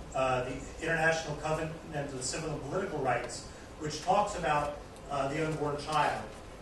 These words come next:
that a pregnant woman cannot be put to death because the unborn child has an independent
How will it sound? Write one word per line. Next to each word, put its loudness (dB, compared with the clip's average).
that -4
a -2
pregnant 0
woman 0
cannot 0
be -6
put -6
to -4
death 0
because -6
the -2
unborn 2
child 2
has -6
an -8
independent -2